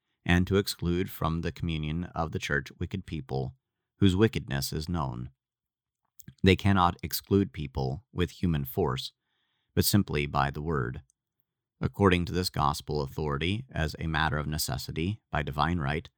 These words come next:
congregations must obey them. For Luke ten says, "The one who hears you hears me." But when they teach or establish anything against the gospel,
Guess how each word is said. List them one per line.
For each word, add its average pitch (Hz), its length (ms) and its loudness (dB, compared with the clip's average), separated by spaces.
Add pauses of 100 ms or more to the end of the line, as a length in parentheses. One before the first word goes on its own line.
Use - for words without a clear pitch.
(480)
congregations 90 720 4
must 71 300 -4
obey 82 320 -2
them. 64 320 -8 (640)
For 95 140 6
Luke 87 280 4
ten 82 480 -2
says, 78 480 -2 (100)
"The - 140 0
one 85 260 2
who 82 140 -4
hears 87 400 0
you 78 240 -6
hears 73 420 -2
me." 76 380 -4 (800)
But 92 100 8
when 98 160 6
they 110 160 2
teach - 340 -2
or 82 120 0
establish 80 580 0
anything 76 420 -4
against 76 380 -4
the 82 80 -10
gospel, 90 640 0